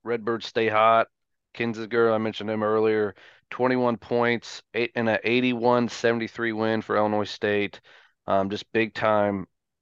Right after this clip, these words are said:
big time for the Redbirds. Another double-double for Foster, uh, eighteen and fourteen. Kendall Lewis had seventeen and ten in a, with a double-double. So big time,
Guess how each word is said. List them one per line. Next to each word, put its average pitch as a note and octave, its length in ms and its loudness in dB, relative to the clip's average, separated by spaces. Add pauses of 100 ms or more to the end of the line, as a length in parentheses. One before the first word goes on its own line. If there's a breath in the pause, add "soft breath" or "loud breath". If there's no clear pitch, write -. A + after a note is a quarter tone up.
(240)
big C#3 200 0
time B2 280 0
for A2+ 120 -6
the G#2+ 140 -2
Redbirds. G#2+ 840 -4
Another A2+ 300 2
double-double A2 600 0
for G2 160 -10
Foster, A2+ 800 2 (560 soft breath)
uh, E2+ 240 0
eighteen A2+ 380 -4
and G2 120 -6
fourteen. A#2 540 -2
Kendall G2 320 -4
Lewis A2+ 480 2 (360 soft breath)
had G#2+ 200 0
seventeen A#2 560 0
and G#2+ 100 -4
ten A#2 260 0
in A2+ 120 2
a, G#2 100 2 (300)
with A#2+ 180 -8
a A2 60 -2
double-double. A2 600 2
So G2 400 -4 (540 soft breath)
big C#3 220 2
time, C3 500 4